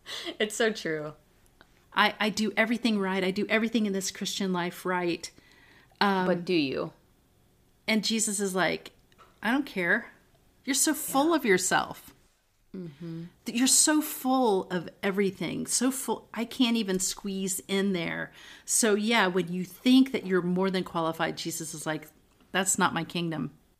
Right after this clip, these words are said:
Speaker 1: No, I don't want that.
Speaker 2: When you look at the qualified person in this story, who is the Pharisee, he thinks he's religious by all that he does.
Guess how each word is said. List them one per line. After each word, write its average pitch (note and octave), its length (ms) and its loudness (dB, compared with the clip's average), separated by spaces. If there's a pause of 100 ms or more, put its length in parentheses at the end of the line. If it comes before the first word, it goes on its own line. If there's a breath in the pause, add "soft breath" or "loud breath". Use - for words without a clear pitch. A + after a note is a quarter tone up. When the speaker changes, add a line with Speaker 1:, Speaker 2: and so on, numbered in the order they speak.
(140)
Speaker 1:
No, F3 200 -12
I E3+ 100 -10
don't E3+ 160 -8
want E3 200 -12
that. E3+ 260 -8 (400)
Speaker 2:
When A#3 160 6
you A#3 100 4
look D4 220 4
at E4 100 2
the - 60 -2
qualified F#3+ 500 -2
person F3+ 380 -4
in E3 140 -2
this D#3 180 -2
story, D3+ 680 -2
who F3 100 2
is E3 360 -4
the F3+ 120 -2
Pharisee, D3+ 680 -4 (540)
he A#3+ 140 4
thinks E4 300 2
he's A#3+ 180 2
religious F3+ 460 0
by E3 160 0
all E3 220 0
that E3 120 -2
he D#3+ 120 -2
does. D#3+ 520 -4